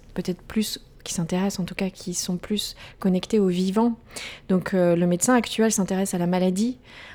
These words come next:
en oubliant le vivant, en étant peut-être plus connecté justement au, à la maladie. Et, et, et là où c'est vrai que moi je connectais en effet l'hypnose comme, euh,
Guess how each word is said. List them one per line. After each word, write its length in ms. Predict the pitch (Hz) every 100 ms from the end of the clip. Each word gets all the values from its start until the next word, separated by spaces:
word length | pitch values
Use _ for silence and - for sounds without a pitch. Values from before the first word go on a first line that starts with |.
| -
en 120 | 208
oubliant 340 | 180 175 185 185
le 80 |
vivant, 480 | 180 190 190 220 254
en 80 | 233
étant 240 | 180 - 175
peut-être 220 | 175 -
plus 220 | - 208
connecté 400 | - 185 175 214
justement 640 | 202 - 180 180 214 190
au, 60 | 170
à 120 | 180
la 60 | 175
maladie. 440 | 175 175 180 208 - - - - - -
Et, 160 | - 175 - - -
et, 500 | 180 185 - 175 185
et 40 |
là 340 | 180 190 214 214
où 200 | 185 175
c'est 140 | 175
vrai 160 | 185 208
que 360 | - 185 170 165 196 -
moi 320 | 156 151 185
je 140 | 180 185
connectais 520 | - 175 170 - 190
en 80 | 175
effet 280 | 170 -
l'hypnose 420 | 185 175 - 185 -
comme, 240 | 185 175
euh, 140 | 170